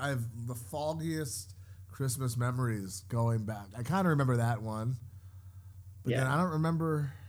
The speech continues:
Speaker 1: Did you not come home some years?
Speaker 2: I always came home. Like, that was,
Speaker 1: Hmm.
Speaker 2: that was a gift. The only Christmas I ever spent it wasn't until I moved to Florida that I started not spending Christmas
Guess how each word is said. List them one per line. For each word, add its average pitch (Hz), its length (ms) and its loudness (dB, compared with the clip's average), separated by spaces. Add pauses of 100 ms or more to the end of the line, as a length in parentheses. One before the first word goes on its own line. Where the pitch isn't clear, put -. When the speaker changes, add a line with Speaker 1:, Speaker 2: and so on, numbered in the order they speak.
(240)
Speaker 1:
Did 135 140 4
you 180 80 8
not 214 180 4
come 196 160 0
home 226 540 2
some 214 260 -2
years? 226 600 -2
Speaker 2:
I 214 100 6
always 180 320 8
came 151 220 4
home. 135 380 0 (100)
Like, 143 160 4
that 170 180 8
was, 156 160 8
Speaker 1:
Hmm. 127 140 2
Speaker 2:
that 113 100 4
was 160 160 6
a 151 60 6
gift. 151 220 4
The - 80 2
only 220 340 8
Christmas 208 360 6
I 170 200 8
ever 165 240 6
spent 156 480 2 (800)
it 185 60 6
wasn't 208 260 10
until 202 60 8
I 175 40 10
moved 165 180 8
to 143 60 2
Florida 160 520 8
that 143 100 8
I 147 100 8
started 147 480 4
not 147 240 2
spending 143 280 2
Christmas 139 460 0